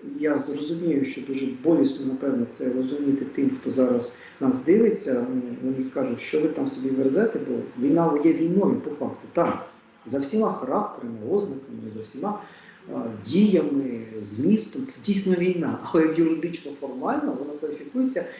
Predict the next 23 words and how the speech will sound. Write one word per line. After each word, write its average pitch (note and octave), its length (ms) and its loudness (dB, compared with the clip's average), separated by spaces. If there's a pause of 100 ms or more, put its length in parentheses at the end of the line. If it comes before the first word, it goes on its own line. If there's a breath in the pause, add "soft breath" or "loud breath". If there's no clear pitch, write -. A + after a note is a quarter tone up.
(100)
як D3+ 160 0
російська - 360 -4
агресія G#3+ 380 0
чи - 120 -14
російське D3+ 340 -6
вторгнення. A2 480 2 (1500 loud breath)
Війну F3 260 4
ніхто F3+ 320 2
не F#3+ 80 0
оголошував, C3+ 680 -2
ні D3 80 2
Україна B2+ 520 0
в D#3+ 40 -2
Росії, G3+ 400 -2 (100)
ні G3+ 80 6
Росія C3 420 0
в G#2 60 -6 (300)
Україні. A#2 280 -14 (680 loud breath)
І, D3+ 520 4
м, C#3 760 2
це, G3 540 2
оцей D3 260 0
факт, A3 460 -2